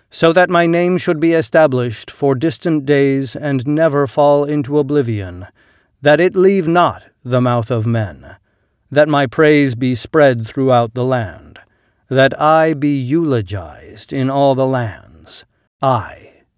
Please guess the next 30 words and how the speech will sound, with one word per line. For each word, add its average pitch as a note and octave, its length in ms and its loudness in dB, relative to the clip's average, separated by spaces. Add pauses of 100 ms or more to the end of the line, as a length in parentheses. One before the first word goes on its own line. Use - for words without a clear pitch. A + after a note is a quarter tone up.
(160)
the A#2+ 140 0
runner, A#2 640 -2 (420)
rose C#3 500 4
in C#3+ 140 2
my C3+ 220 2
strength, A#2+ 600 -6 (480)
all C#3+ 240 4
set D3 340 0
for A#2+ 220 -4
the G#2+ 140 -8
course, - 580 -6 (240)
from A#2+ 400 0
Nippur C#3 560 -2 (140)
to C3 200 -8
Ur. A#2 520 -6 (680)
I C#3 80 2
resolved C3 600 2
to C#3 80 -6
traverse C3+ 580 0
as C3+ 220 -2
if C#3 120 0
it D#3+ 80 0
were D3+ 220 2
but C#3+ 200 0
a D3+ 60 2
distance D#3 540 -4
of C#3 240 -4
one D3+ 460 -2
double C3 340 -2
hour. A2+ 520 -6